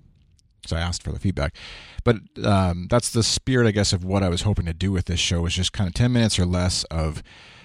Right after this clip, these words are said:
stuff that's on my brain, talking about,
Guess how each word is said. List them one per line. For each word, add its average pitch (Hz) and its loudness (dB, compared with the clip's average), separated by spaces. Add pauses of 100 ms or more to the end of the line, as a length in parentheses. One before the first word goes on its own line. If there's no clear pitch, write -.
stuff - 2
that's - -2
on 104 2
my 95 2
brain, 92 0
talking 104 0
about, 92 0